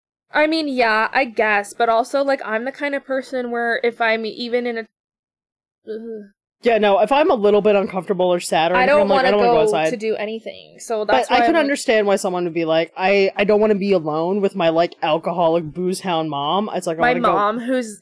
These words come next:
Speaker 1: who's suspiciously tan.
Speaker 2: Yeah. It's like, I can understand wanting to go and be like, I might not necessarily be around friends, but I'd rather be around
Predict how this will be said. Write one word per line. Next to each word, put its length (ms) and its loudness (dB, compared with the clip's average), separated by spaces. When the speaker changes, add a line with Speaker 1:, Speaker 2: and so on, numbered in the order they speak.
Speaker 1:
who's 220 -4
suspiciously 960 -4
tan. 600 -6
Speaker 2:
Yeah. 240 -6
It's 160 -6
like, 100 2
I 100 2
can 140 0
understand 400 0
wanting 160 -4
to 80 -20
go 220 -2
and 100 -8
be 100 -2
like, 300 -6
I 100 2
might 160 2
not 220 0
necessarily 680 -2
be 140 -2
around 260 -4
friends, 300 -8
but 120 -6
I'd 100 -4
rather 200 -4
be 180 -8
around 360 -10